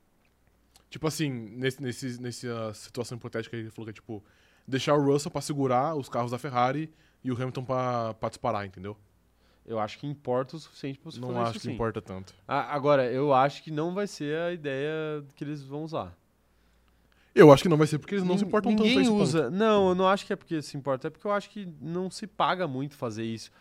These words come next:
Speaker 2: Isso daí funciona mais quando você... é, tá disputando um título ali que tem um piloto que precisa, é, sobreviver. Porque geralmente o piloto pra segurar, hoje em dia na Fórmula um, com D R S, com essas coisas,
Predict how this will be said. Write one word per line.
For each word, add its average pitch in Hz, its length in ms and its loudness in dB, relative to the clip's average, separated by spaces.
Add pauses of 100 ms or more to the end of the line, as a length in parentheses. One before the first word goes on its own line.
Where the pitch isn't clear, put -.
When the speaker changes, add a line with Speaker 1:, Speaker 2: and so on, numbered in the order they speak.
(220)
Speaker 2:
Isso 185 300 -8
daí 180 240 2
funciona 185 540 -4
mais 139 300 0
quando 185 220 -8
você... 165 1200 -4 (600)
é, 101 380 -4
tá 117 160 -6
disputando 156 320 -8
um 170 80 -6
título 139 400 -10
ali 120 180 -4
que 127 60 -16
tem 151 180 -6
um 143 160 -6
piloto 143 480 -4
que 156 160 -12
precisa, 143 680 -6 (360)
é, 107 260 -4
sobreviver. 131 420 -8 (240)
Porque 220 160 -6
geralmente 214 500 2 (180)
o 170 100 -6
piloto 185 500 0
pra 180 180 0
segurar, 151 960 2 (220)
hoje 226 260 4
em 208 60 0
dia 156 240 0
na 175 100 0
Fórmula 147 340 -2
um, 160 120 -2
com 143 180 -8
D 135 120 -2
R 147 300 -2
S, 107 520 0
com - 100 -10
essas 110 220 -6
coisas, 127 480 -4